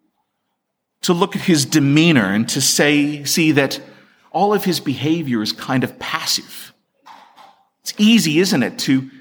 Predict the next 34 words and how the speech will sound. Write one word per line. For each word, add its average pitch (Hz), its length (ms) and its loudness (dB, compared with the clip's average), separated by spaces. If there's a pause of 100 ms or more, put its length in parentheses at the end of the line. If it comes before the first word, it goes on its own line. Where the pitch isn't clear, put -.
(140)
see 240 500 2
what 175 180 4
is 123 140 -2
just 180 320 -2
about 151 320 -2
to - 100 -6
transpire 127 960 0 (420)
around 135 640 0
Jesus - 840 -4 (500)
and 170 140 -2
to 165 80 0
see 220 220 2
him 180 240 2
as 151 180 0 (300)
almost 185 320 0
like 175 100 0
a 156 60 -2
little 143 260 0
piece - 380 -4
of 127 80 -6
flotsam - 760 -4 (880)
amid 123 220 4
a 107 80 0
sea 139 500 0
that's 92 280 -4
roiling 113 680 2
and 87 180 -8
raging. 98 520 -4 (1400)
Jesus, 202 460 2
it - 100 -8
seems, 175 420 -4
does 143 220 -4
so 196 420 4
little 175 720 0